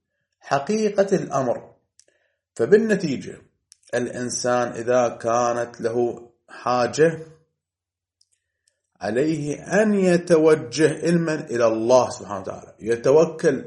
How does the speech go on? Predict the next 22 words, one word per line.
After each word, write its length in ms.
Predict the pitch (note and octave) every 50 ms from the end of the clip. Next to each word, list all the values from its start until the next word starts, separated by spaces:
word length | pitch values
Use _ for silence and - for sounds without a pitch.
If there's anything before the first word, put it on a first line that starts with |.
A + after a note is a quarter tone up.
| - - _
على 160 | - A#2 A#2+ A#2+
الله. 560 | A#2 A2+ A#2 A#2+ B2+ C3 C3+ C#3 C#3+ - - - _ _ - - _ _ -
الله 380 | B2 C3+ C#3 C#3 D3+ F#3+ G3+ G#3+
سبحانه 320 | - - - F3+ F3 E3+
وتعالى 300 | E3+ F3 - D3 C#3+ C#3
هو 220 | C#3+ E3+ G#3+ A3+ G#3+
الذي 420 | G3+ F#3+ F#3 F#3+ F3+ F3+ F3+ D3+
يقيض 680 | C#3 B2+ - - F#3 G#3 G#3 F#3+ F3+ F3+ E3+ - - B2+
له 180 | C3 B2+ A#2+
الأسباب، 680 | A2+ A#2 - - - - G2+ G#2 F#2+ F2 E2 - - - -
هو 200 | - C#3 D#3 D#3
الذي 460 | D3 D3 C#3 D#3 D#3+ D#3 E3 D3+ C#3
يسبب 680 | B2+ A#2 - - E3+ E3+ F3 E3 D3 D3+ E3 D#3 C3+ C3+
له 200 | C#3 C3 B2 A#2
الأسباب. 540 | - - F#2+ - G#2 G#2 D#2+ - - - _ _ _ _ _ _ _ _ _ _ _
يكون 340 | - G2 G2+ - F#3 F#3 E3
يتوكل 540 | D3+ D3+ D3+ B2 C3 E3+ E3 - - D3 B2
على 200 | A2 - G#2+ G#2+
الله 640 | G2+ G2 F#2+ G2 G2+ G#2+ A2+ B2 C3+ D#3+ E3 D3 - - _ _ _ _ _ _ _
وي-، 320 | G#2 G#2 G#2+ A2 - - - -
ويكون 640 | G2+ G#2 G#2+ C3 D#3 - - - C#3+ A#2+ B2 - -
موقناً، 1000 | - G#2 A2+ D3 F#3 A3+ G#3+ F#3+ - - D3 C3 B2+ B2 C3 C#3+ - - - -